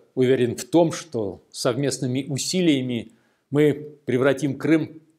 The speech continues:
в жемчужину России, сияние которой достигнет самых далеких уголков планеты. Я очень рад, что Крым вернулся в состав нашего Отечества.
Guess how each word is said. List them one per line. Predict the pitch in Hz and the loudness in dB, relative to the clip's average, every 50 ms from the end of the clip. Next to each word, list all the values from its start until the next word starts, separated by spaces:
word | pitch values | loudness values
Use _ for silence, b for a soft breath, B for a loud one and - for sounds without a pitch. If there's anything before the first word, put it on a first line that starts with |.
| _ _ - | _ _ -4
в | |
жемчужину | 120 156 151 147 - 156 113 110 110 101 98 | 0 0 0 2 0 0 0 0 -2 -2 -2
России, | 107 101 - - 170 156 127 92 - - _ _ _ _ _ _ _ _ _ _ _ _ _ _ - | -2 -2 -2 -2 0 0 -2 -2 -4 -10 _ _ _ _ _ _ _ _ _ _ _ _ _ _ -8
сияние | - - 127 131 156 151 147 139 135 | -6 -2 2 4 4 4 2 0 -2
которой | 131 135 127 - 156 143 139 143 131 117 113 107 - - | -2 -2 0 2 2 2 4 2 0 0 -4 -8 -14 -10
достигнет | 113 98 127 123 - - - 147 135 110 101 135 120 - - _ _ _ | -4 -2 -2 -2 -2 -2 -2 -2 -2 0 -2 -6 -8 -8 -12 _ _ _
самых | - - - - - 175 170 160 156 147 - - - | -10 -6 -4 0 0 0 0 0 -2 -6 -6 -6 -4
далеких | 117 113 123 135 131 135 - - - - _ _ _ _ _ _ _ | -2 0 2 0 0 0 -4 -14 -16 -20 _ _ _ _ _ _ _
уголков | - 123 123 120 113 - - 110 98 - | -6 -2 -2 -2 -2 -2 -4 -8 -8 -6
планеты. | - 113 107 107 107 98 90 - - - _ _ _ _ _ _ _ _ _ _ _ _ _ _ _ _ _ _ _ | -6 -4 -4 -4 -6 -8 -12 -14 -16 -20 _ _ _ _ _ _ _ _ _ _ _ _ _ _ _ _ _ _ _
Я | - 127 127 123 | -2 0 0 0
очень | 117 - - 123 120 | 0 -2 -2 0 2
рад, | 139 156 156 156 - - - _ - | 4 2 2 2 -2 -14 -18 _ -16
что | - - - - 135 127 123 120 120 - - - | -16 -10 -4 0 2 2 2 2 0 -4 -12 -6
Крым | - 139 147 160 156 139 - - - | 0 2 2 2 2 0 -6 -12 -12
вернулся | - 104 131 120 117 120 151 160 156 160 - 135 123 120 - - - _ _ _ _ _ - | -6 -4 -2 -2 0 2 2 2 2 0 0 0 0 0 -2 -6 -16 _ _ _ _ _ -8
в | |
состав | - - 123 - - - 120 113 - | -4 -4 -4 -2 -2 -2 -2 -2 -2
нашего | 120 107 95 - - 98 95 | -6 -10 -8 -8 -6 -6 -6
Отечества. | - - 98 - - - - - - | -6 -8 -10 -10 -10 -12 -12 -14 -20